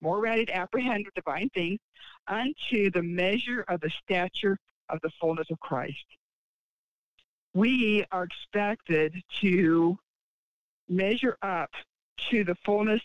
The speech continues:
of Christ. Fullness is the topmost measure of the power, the topmost measure of the presence, the topmost measure of the agency, and the topmost measure of the riches of Christ.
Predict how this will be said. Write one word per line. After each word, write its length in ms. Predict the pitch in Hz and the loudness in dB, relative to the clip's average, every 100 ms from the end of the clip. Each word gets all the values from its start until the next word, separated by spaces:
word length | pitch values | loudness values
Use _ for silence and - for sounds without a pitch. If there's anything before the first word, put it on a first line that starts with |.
| - | -2
of 160 | 220 - | -4 -4
Christ. 480 | - 165 123 156 - _ _ _ | -2 -2 -2 -8 -16 _ _ _
Fullness 360 | - 233 180 147 | 0 0 0 -2
is 120 | 175 202 | -2 -2
the 100 | 165 - - | -4 -4 -6
topmost 840 | 247 277 - 233 233 240 269 - | -4 -4 -6 -2 0 2 -2 -4
measure 680 | 185 196 214 247 180 120 156 _ _ _ _ _ _ _ _ _ _ _ _ 180 | -2 0 2 0 0 -4 -6 _ _ _ _ _ _ _ _ _ _ _ _ -4
of 200 | 185 170 | -4 -2
the 140 | 151 - | -6 -6
power, 680 | - 214 220 254 302 330 _ _ _ _ _ - | -6 -4 0 0 0 -4 _ _ _ _ _ -10
the 80 | 180 | -4
topmost 540 | 254 202 202 196 - | -2 -2 0 -2 0
measure 320 | 202 190 202 | 0 0 0
of 160 | 175 175 | -2 -2
the 80 | 151 | -4
presence, 580 | - - 196 247 339 - _ - _ - | -4 -2 -2 0 -4 -4 _ -18 _ -6
the 100 | 165 | -6
topmost 540 | - 247 - 202 214 | -2 -4 -2 -2 -2
measure 340 | 196 196 220 190 | 0 2 2 -2
of 140 | 170 | -4
the 140 | 160 - | -8 -6
agency, 760 | 208 240 220 262 - 233 233 - _ - - | -2 -2 0 -2 0 0 0 0 _ -20 -6
and 120 | 175 | -4
the 40 | 175 | -2
topmost 460 | 254 - 220 247 | -4 -2 -2 -2
measure 360 | 208 214 226 208 | 0 2 2 0
of 140 | 170 | -2
the 100 | 170 | -2
riches 340 | 160 190 - 185 | 0 -2 -2 -4
of 120 | 175 | -4
Christ. 400 | - 170 117 | -2 -4 -4